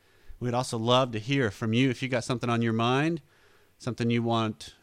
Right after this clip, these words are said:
covered on a future show, or even just our input on something, feel free to email us at feedback at sexy marriage radio dot com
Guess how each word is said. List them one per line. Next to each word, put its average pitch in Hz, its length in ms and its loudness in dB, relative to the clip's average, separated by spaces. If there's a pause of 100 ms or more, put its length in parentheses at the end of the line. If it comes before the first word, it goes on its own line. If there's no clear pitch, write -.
(240)
covered 147 340 4
on 147 120 4
a 135 60 2
future 143 300 -4
show, 147 580 0
or 110 180 -4
even 127 280 -2
just 123 200 -6
our 120 220 0
input 127 340 -4
on 92 140 -4
something, 107 340 -6
feel 143 160 -8
free 139 180 -6
to 104 220 -4
email 123 360 0
us 110 160 -6
at - 80 -16
feedback 143 520 -4
at 101 120 -10
sexy - 280 -8
marriage 110 280 -6
radio 113 320 -2
dot 107 240 -6
com 127 320 -4